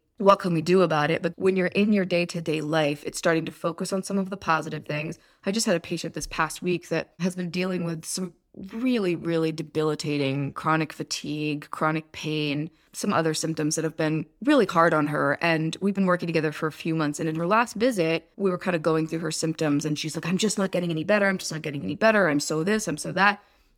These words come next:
And I was going through and I was reflecting back to her and saying, "You actually are getting better. The last time we talked, you said you couldn't get out of bed all day. And this time you're telling me that four days out of the week, you've been getting up, you've been running errands, you've been having the energy to get things done. Like, that's an improvement."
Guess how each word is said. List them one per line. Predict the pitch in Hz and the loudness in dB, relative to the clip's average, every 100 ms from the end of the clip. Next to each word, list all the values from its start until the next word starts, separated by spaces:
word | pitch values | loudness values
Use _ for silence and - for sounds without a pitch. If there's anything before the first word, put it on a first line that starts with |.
| _ | _
And | 196 190 | 2 4
I | 196 | 6
was | 208 190 | 4 2
going | 190 180 170 | 2 0 -2
through | 240 247 | -2 0
and | 214 | 2
I | |
was | 180 | 0
reflecting | 165 - 170 180 | -4 -2 -2 -2
back | 165 262 - | 0 -2 0
to | 269 | 0
her | 202 | 0
and | 180 | -2
saying, | - 175 170 165 - _ _ _ _ | 0 2 0 -2 -10 _ _ _ _
"You | 214 320 | 2 2
actually | - 523 | 2 2
are | - 269 | 4 4
getting | 466 214 | 4 2
better. | 175 143 - | 2 0 0
The | 165 | 2
last | 180 262 | 2 2
time | 330 277 | 2 2
we | 254 | 2
talked, | 226 302 - | 0 0 -2
you | 175 | -4
said | 202 196 185 | -4 -4 -8
you | - _ | -12 _
couldn't | - 196 | -2 0
get | 190 | 2
out | 185 175 | 2 4
of | |
bed | 175 170 | 4 4
all | 160 | 4
day. | 156 240 262 | 4 4 4
And | 175 165 165 _ _ - | 4 0 -6 _ _ -4
this | - | 2
time | - 196 | 2 4
you're | 180 | 2
telling | 185 175 | 0 2
me | 175 170 | 2 2
that | 165 - | 0 -2
four | - - 208 | -8 -2 2
days | 202 190 | 2 2
out | 185 | 2
of | 170 | 0
the | |
week, | 208 349 - | 2 2 2
you've | 185 | -6
been | 185 | -2
getting | 180 180 | 0 2
up, | 294 - | 2 2
you've | 185 | -4
been | 170 | -2
running | 165 160 | 0 2
errands, | 240 277 277 208 | 4 4 4 2
you've | |
been | 170 | -2
having | 165 160 | -2 -2
the | 156 | 0
energy | 220 240 240 226 | 2 2 2 0
to | 185 | 0
get | 165 - - | -2 -2 -2
things | 180 151 - | -4 -6 -4
done. | - 262 269 226 | 2 6 6 4
Like, | 180 - | 0 0
that's | 226 370 | -2 0
an | - | 0
improvement." | 294 - 254 440 - - - | 0 2 2 2 2 -4 -6